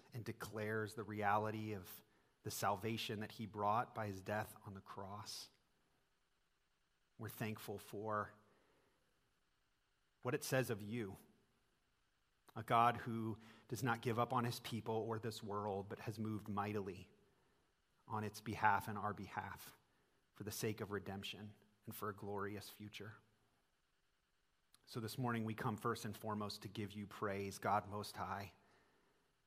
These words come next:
for what the resurrection says about who you are and what you have done. And we ask now as we turn to your word that you would come and by your Spirit you would speak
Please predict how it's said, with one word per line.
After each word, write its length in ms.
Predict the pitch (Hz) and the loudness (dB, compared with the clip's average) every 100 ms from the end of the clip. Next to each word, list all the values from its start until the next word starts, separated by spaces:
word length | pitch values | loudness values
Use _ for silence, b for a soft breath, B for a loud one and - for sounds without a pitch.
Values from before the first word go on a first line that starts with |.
| - | -10
for 120 | 107 | -2
what 120 | 110 | 0
the 80 | 110 | 2
resurrection 600 | 104 101 98 95 - 98 | 2 2 2 0 -2 -6
says 260 | - 98 | -4 -4
about 220 | 95 95 - | -2 -2 -2
who 160 | - | -4
you 220 | 104 95 92 | -6 -4 -6
are 240 | 87 90 - - - | -6 -8 -12 -16 -12
and 80 | |
what 140 | 95 101 | -8 -8
you 80 | 98 | -8
have 220 | 92 90 - | -8 -8 -10
done. 300 | 90 92 90 - _ _ _ _ _ _ _ _ _ _ _ _ _ - - | -12 -12 -16 -20 _ _ _ _ _ _ _ _ _ _ _ _ _ -10 -4
And 100 | 123 | 0
we 80 | 117 | 6
ask 320 | 117 107 - | 8 6 4
now 280 | 113 107 101 | 4 6 4
as 120 | 101 | 0
we 100 | 113 | -4
turn 320 | 107 117 107 | -2 -2 -2
to 140 | 107 117 | -4 -4
your 180 | 104 98 | -2 -2
word 360 | 98 101 98 - | -2 -4 -4 -6
that 180 | 85 107 | -6 -4
you 80 | |
would 180 | 110 107 | -2 -2
come 380 | - 110 107 107 | 0 2 2 2
and 140 | 95 | 0
by 160 | - 107 | 6 6
your 160 | 110 107 | 6 0
Spirit 540 | - - 107 113 113 | -4 -4 2 2 2
you 100 | 117 101 | -2 -4
would 140 | 98 | -4
speak 540 | - - - 107 104 | -6 -6 -4 -6 -8